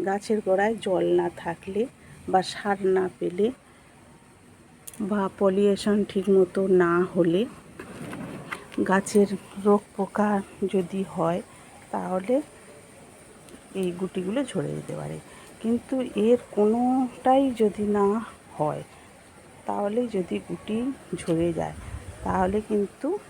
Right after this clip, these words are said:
সেটা অন্যরকমভাবে ভাবতে হবে। যেমন এ আমার এই যে গাছে গুটিগুলো ঝরে গেছে,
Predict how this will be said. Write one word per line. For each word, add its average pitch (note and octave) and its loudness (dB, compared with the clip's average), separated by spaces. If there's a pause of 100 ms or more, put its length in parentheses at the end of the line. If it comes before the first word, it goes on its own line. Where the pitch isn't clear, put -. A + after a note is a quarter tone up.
(480)
সেটা - -2 (100)
অন্যরকমভাবে F#3+ 2
ভাবতে - -4
হবে। C#3 -8 (640)
যেমন A3+ 2 (340)
এ G#3 -6 (100)
আমার A3 2 (1000)
এই G3+ 6 (140)
যে A3+ 10 (720)
গাছে G#3+ 2 (1400)
গুটিগুলো G#3+ 0 (140)
ঝরে F3+ 2 (100)
গেছে, F3 -2